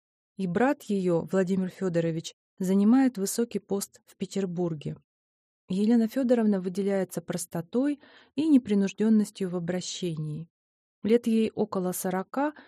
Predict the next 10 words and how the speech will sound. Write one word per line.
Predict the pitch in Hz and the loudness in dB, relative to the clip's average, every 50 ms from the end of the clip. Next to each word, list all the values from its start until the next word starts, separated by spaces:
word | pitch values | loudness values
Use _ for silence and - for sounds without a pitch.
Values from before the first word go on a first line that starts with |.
| - _ _ | -20 _ _
и, | - 285 320 | -2 -2 -2
по | - - 220 | 0 2 2
отзывам | 214 220 226 202 190 202 190 196 190 | 4 4 4 2 2 0 0 0 2
моих | 185 190 185 190 185 - | 2 2 0 -2 -4 -4
родителей, | - 185 185 180 190 269 294 - - 240 240 240 226 - _ | -4 -4 -2 -2 -2 -4 -4 -2 -2 0 0 0 -2 -2 _
она | - 185 185 185 | -2 -2 0 -2
еще | 190 185 - - - | -2 -4 -6 -8 -8
очень | - - 233 254 - - 269 247 | -2 -2 -2 -2 -2 -6 -8 -8
хороша | - 208 185 180 170 - - 196 | -6 -6 -6 -6 -6 -8 -8 -8
собой. | - - 202 202 180 165 165 160 156 160 | -6 -6 -6 -6 -4 -4 -4 -4 -6 -8